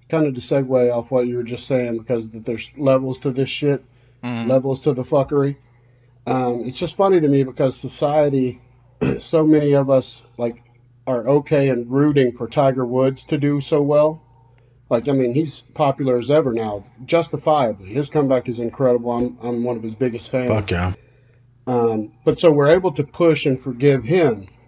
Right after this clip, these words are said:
Speaker 1: He did some pretty bad, you know, that dude was fucking everybody. And that's between him and his wife. I've always said, that's none of my
Speaker 3: He
Speaker 1: damn
Speaker 3: was,
Speaker 1: business. I've
Speaker 3: he
Speaker 1: never
Speaker 3: was addicted
Speaker 1: cared
Speaker 3: to
Speaker 1: one
Speaker 3: sex,
Speaker 1: way or
Speaker 3: right?
Speaker 1: the
Speaker 3: Something
Speaker 1: other.
Speaker 3: like that. That's what it came out.
Speaker 1: But, yeah, he was on, like,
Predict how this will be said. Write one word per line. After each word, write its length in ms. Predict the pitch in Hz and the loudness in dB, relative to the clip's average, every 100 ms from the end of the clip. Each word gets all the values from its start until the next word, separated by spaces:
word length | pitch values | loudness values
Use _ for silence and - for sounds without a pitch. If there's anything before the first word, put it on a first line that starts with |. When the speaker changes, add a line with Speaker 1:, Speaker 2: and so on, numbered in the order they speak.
| _ | _
Speaker 1:
He 140 | - 175 | -4 0
did 200 | 233 240 | 2 2
some 120 | 220 | 0
pretty 220 | 214 208 190 | 0 -2 0
bad, 380 | 180 185 175 | 2 4 4
you 60 | 170 | 4
know, 260 | 165 143 135 _ - - _ _ _ _ | 4 2 0 _ -20 -20 _ _ _ _
that 120 | - | 2
dude 180 | 196 170 | 4 2
was 120 | 127 | 0
fucking 320 | - 139 123 107 | -2 -2 -2 4
everybody. 560 | 160 139 113 110 101 | 4 4 0 -2 -2
And 100 | 113 | 2
that's 160 | 160 202 | 2 0
between 280 | 147 160 135 | 0 2 4
him 100 | 139 | 4
and 60 | 113 | 0
his 100 | 104 | -2
wife. 340 | 127 113 98 | 0 0 0
I've 120 | 120 | -2
always 320 | 139 127 110 98 | 2 2 0 -4
said, 280 | - 98 | -8 -2
that's 180 | 110 131 | -2 0
none 140 | 139 127 | -2 -2
of 80 | |
my 120 | 120 117 | -2 -2
Speaker 3:
He 100 | 143 | 0
Speaker 1:
damn 180 | 151 | 0
Speaker 3:
was, 180 | - 120 | 2 0
Speaker 1:
business. 240 | 120 123 - - | -2 -6 -6 -6
I've 300 | 117 117 - | -4 -4 -2
Speaker 3:
he 60 | |
Speaker 1:
never 100 | 120 | 0
Speaker 3:
was 100 | 185 | 0
addicted 240 | 156 135 127 | 0 2 4
Speaker 1:
cared 140 | 123 | 2
Speaker 3:
to 80 | 117 | 2
Speaker 1:
one 100 | - | 2
Speaker 3:
sex, 100 | 127 | 2
Speaker 1:
way 60 | 127 | 2
or 40 | |
Speaker 3:
right? 100 | 123 | 2
Speaker 1:
the 40 | 123 | 4
Speaker 3:
Something 180 | 127 147 | 2 2
Speaker 1:
other. 0 | |
Speaker 3:
like 160 | 147 | -2
that. 120 | 151 160 | -2 -4
That's 140 | 135 | -4
what 100 | 147 | -4
it 60 | 131 | -4
came 160 | 151 | -2
out. 60 | 165 | 2
Speaker 1:
But, 260 | 135 120 120 _ _ _ _ _ _ | 4 2 0 _ _ _ _ _ _
yeah, 180 | 151 151 | 4 6
he 100 | 143 | 6
was 140 | 196 170 | 4 4
on, 160 | 156 | 4
like, 180 | 143 123 | 4 2